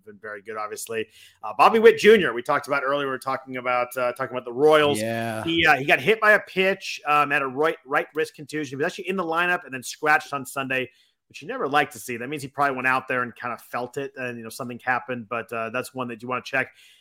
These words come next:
Speaker 1: Uh, you hope that gets going 'cause he'd, he's, he'd finally been starting to hit. I think he's, like, an eight-game hitting streak. He's been running a little bit. He's, you can kinda see he was finally starting to click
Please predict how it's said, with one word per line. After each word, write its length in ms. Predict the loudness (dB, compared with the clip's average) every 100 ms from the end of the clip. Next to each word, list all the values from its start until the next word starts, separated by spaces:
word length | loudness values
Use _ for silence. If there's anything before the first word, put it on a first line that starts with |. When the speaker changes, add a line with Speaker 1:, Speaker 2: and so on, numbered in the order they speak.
| _ _ -2
Speaker 1:
Uh, 220 | 2 2 6
you 100 | 8
hope 120 | 8
that 100 | 8
gets 160 | 6
going 240 | 6 4 4
'cause 80 | 0
he'd, 240 | -4 -2
he's, 300 | -4 -4 -4
he'd 180 | -4 2
finally 300 | 4 4 2
been 100 | -4
starting 320 | -2 -2 -2
to 80 | -4
hit. 140 | -6
I 20 |
think 120 | -6 -6
he's, 100 | -6
like, 160 | -6
an 80 | -6
eight-game 420 | -4 -4 -4 -6
hitting 240 | -4 -4 -6
streak. 300 | -8 -6 -6
He's 100 | -8
been 200 | -10 -4
running 260 | -4 -4
a 20 |
little 160 | -6 -6
bit. 200 | -2 -2
He's, 140 | -2
you 140 | -8 -16
can 80 | -4
kinda 200 | -2 -2
see 140 | -2
he 20 | -8
was 120 | -8
finally 340 | -6 -6 -6
starting 240 | -8 -10 -12
to 40 |
click 200 | _ -18